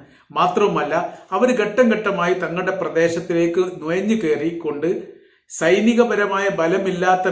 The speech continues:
മേഖലയിൽ ആധിപത്യം സ്ഥാപിക്കുന്നു എന്ന് ഞങ്ങൾ ഭയപ്പെടുന്നു. ആയതിനാൽ തങ്ങളെ സഹായിക്കണമെന്ന് സിറിയയുടെ പ്രസിഡന്റ് തന്നെയാണ് നേരിട്ട് കൊണ്ട് തുർക്കിയുടെ പ്രസിഡന്റായിരിക്കുന്ന റജബ് തയ്യിബ് ഉർദുഗാനോട് പറഞ്ഞത്.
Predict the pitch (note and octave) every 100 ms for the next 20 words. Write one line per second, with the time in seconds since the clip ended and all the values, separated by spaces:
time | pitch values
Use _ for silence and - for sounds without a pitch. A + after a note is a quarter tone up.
0 | D3+ D#3 D#3+ E3+ F3 F3+ F#3 C#3 E3+ F3
1 | G3+ G3+ G#3 F#3 - D#3+ E3 E3 E3+ E3+
2 | E3 D#3 D#3 E3+ D#3 D3 D#3 C#3+ D#3+ C#3
3 | B2+ - A2+ G#2+ - - _ - E3+ E3
4 | D3+ D#3+ - - - _ G3 G3 G3 F3+
5 | F#3+ A3 A3 G3 F3+ C#3+ D3 F#3+ A3+ -
6 | _ _ - - F#3 F#3+ B3+ - - E3
7 | - F#3+ F3 E3+ C#3+ C#3 B2+ C3+ G3 -
8 | - C3 C3+ D#3+ G#3 - E3+ C3+ C3 D3
9 | - - _ _ _ D#3+ E3+ - A3 F3
10 | E3+ E3+ - C#3+ - F#3 C#3+ C#3+ - C#3
11 | C#3+ E3+ - - _ D3 D#3+ E3+ A3+ A3
12 | D#3+ D#3 D#3+ C#3 B2 C#3 C#3 D3 E3+ G3+
13 | D#3+ A#2+ A2